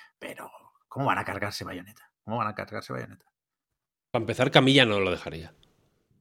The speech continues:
Speaker 1: Ni de
Speaker 2: Y,
Speaker 1: coña, ni de
Speaker 2: igual,
Speaker 1: coña.
Speaker 2: esto igual suena un poco estúpido, vaya, pero... Eh, Camilla al final es Pla-, Platinum, o sea, quiero decir, para, para Camilla Platinum no es un, como, yo,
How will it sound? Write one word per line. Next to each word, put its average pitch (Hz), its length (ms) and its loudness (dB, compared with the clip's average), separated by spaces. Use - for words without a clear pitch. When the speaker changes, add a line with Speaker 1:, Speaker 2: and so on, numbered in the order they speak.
Speaker 1:
Ni - 80 -6
de 110 140 -6
Speaker 2:
Y, - 20 -2
Speaker 1:
coña, 95 160 -2
ni 98 80 -2
de 95 60 -2
Speaker 2:
igual, 98 260 4
Speaker 1:
coña. 98 140 -2
Speaker 2:
esto 98 180 0
igual 104 220 4
suena 104 240 0
un 101 100 8
poco 101 180 6
estúpido, 110 380 8
vaya, 104 220 8
pero... 92 260 2
Eh, 90 580 0
Camilla 98 380 4
al 101 80 6
final 104 300 8
es - 440 2
Pla-, 87 280 -2
Platinum, 104 1080 2
o 101 100 0
sea, 104 220 6
quiero 107 200 8
decir, 90 580 -2
para, 95 220 0
para 92 260 2
Camilla 104 420 4
Platinum 113 500 4
no 107 160 2
es 101 240 0
un, 90 580 -4
como, 90 380 -2
yo, 90 120 -2